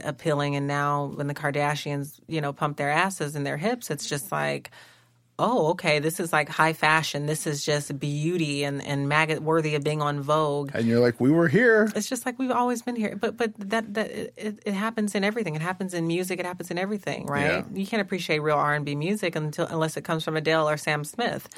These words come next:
Speaker 2: I, I noticed it most, none of my kids have bodies like that, but I did notice, um,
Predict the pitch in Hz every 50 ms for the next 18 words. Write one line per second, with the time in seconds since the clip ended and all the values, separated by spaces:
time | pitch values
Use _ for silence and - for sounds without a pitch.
0 | - - - - - - - - - - 135 135 143 147 - - - _ _ -
1 | 127 135 147 160 160 160 160 160 160 156 - - 139 - - 123 127 131 123 123
2 | 123 117 - - - - - - _ - _ - - - - - - - - -
3 | - 117 110 110 120 120 123 127 127 120 117 117 110 101 101 104 - _ _ _
4 | _ - - - - 123 110 98 101 104 107 - - - _ _ _ _ _ _
5 | _ _ - - - 113 107 92 95 92 87 - - 101 95 95 95 92 92 -
6 | - 95 98 92 - - 90 87 - - - 107 104 104 104 104 - 135 131 120
7 | 120 117 110 113 107 107 104 98 - - - - - - - _ - - _ _
8 | _ _ _ _ _ _ _ - 110 110 104 101 101 101 101 92 -